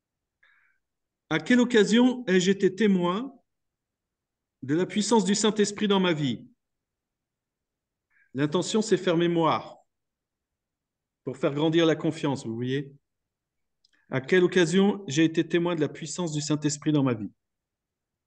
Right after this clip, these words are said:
Troisième question, qu'est-ce qui dans ma vie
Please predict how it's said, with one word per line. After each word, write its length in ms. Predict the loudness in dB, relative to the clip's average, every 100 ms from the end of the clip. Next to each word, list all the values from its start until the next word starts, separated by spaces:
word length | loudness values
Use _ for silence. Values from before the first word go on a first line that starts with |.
| _ _ _ _ _ _ _ _ _ -8
Troisième 340 | 0 2 2
question, 840 | 2 0 0 2 2 2 -2 -16 -20 _ _ _ _ _ _ _ _ _ _ _ 0
qu'est-ce 260 | 2 2
qui 160 | 0 2
dans 140 | 4
ma 180 | 4 4
vie 440 | 2 0 -2 -6